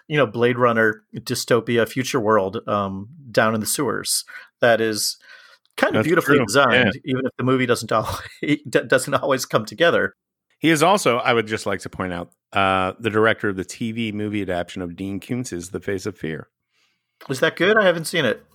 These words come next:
Speaker 2: Oh, we have. I, I haven't seen it.
Speaker 1: No.
Speaker 2: <laughs>
Speaker 1: Uh, well, <laughs>
Speaker 2: I have
Speaker 1: um,
Speaker 2: not. I have not spent a lot of time going out of my way to catch up with Dean Koontz <laughs>
Speaker 1: But, you know,
Speaker 2: T V.
Speaker 1: with Matt,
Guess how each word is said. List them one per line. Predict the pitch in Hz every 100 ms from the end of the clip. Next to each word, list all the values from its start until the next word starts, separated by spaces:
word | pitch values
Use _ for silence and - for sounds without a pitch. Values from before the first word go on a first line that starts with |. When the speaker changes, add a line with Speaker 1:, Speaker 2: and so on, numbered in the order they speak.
| -
Speaker 2:
Oh, | 113 95
we | - 110
have. | 90 -
I, | 120 - 92 - - - -
I | 82
haven't | 85 82
seen | - - -
it. | - _ _ _ _ _
Speaker 1:
No. | 123
Speaker 2:
<laughs> | 120 151 190 - - - - _ _
Speaker 1:
Uh, | 165 - - 165 -
well, | 180 180 247 - -
<laughs> | 143 - - - - - - - -
Speaker 2:
I | 117
have | 131
Speaker 1:
um, | 127
Speaker 2:
not. | 147 131 135
I |
have | 135
not | 135 131
spent | - 120
a |
lot | 110 104
of | 95
time | 101 95
going | 95 90
out | 87
of | 85
my | 82
way | 85 80
to | 80 85 -
catch | 98 87
up | 85 -
with | 87
Dean | 87 90 87
Koontz | 85 85 - - _
<laughs> | - 139 -
Speaker 1:
But, | 202
you | 226
know, | 185
Speaker 2:
T |
V. | 143
Speaker 1:
with |
Matt, | 156 196